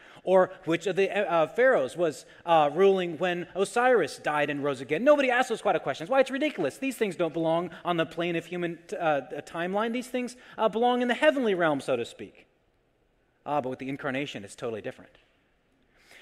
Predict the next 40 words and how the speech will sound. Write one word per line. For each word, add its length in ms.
When, 220
when 140
the 100
scripture 400
writers 260
speak 320
of 100
the 80
birth 280
of 80
Jesus 320
Christ, 400
they 100
say 220
things 240
like 180
this. 380
"It 60
was 220
when 120
Herod 500
was 160
king 260
of 60
Judea. 520
It 100
was 280
when 240
Caesar 500
Augustus 680
made 160
a 40
decree 360
that 100
all 200
the 80
world 300
should 100
be 40
taxed." 400